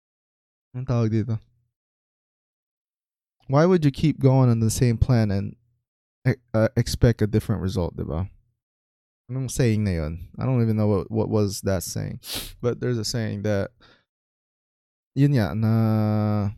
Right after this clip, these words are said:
why would you do the same plan and expect different result?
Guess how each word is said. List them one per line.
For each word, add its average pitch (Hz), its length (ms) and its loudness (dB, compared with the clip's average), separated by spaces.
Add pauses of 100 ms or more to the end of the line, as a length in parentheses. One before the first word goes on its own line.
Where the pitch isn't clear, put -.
(280)
why 117 120 2
would 113 200 2
you 113 80 2
do 110 140 4
the 101 100 2
same 104 240 0
plan 98 600 -2 (340)
and 104 100 -4
expect 98 440 -4 (760)
different 117 280 -4
result? 95 340 -4